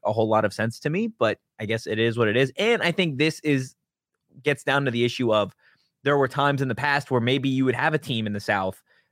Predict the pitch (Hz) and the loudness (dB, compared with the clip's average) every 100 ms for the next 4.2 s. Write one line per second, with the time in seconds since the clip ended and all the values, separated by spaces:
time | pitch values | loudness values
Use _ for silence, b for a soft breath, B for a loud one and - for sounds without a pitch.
0 | - 110 107 104 _ 120 123 113 104 - | -4 0 0 -2 _ -2 -2 -2 -8 -18
1 | - 110 90 - _ - 147 123 - 165 | -8 -6 -4 -6 _ -6 -2 -2 -4 -2
2 | 151 139 117 - _ _ - 127 127 127 | 0 0 -2 -8 _ _ -4 -2 0 2
3 | 123 123 120 127 113 107 110 _ _ - | 2 2 0 -2 0 -2 -6 _ _ -4
4 | 139 135 | -2 -2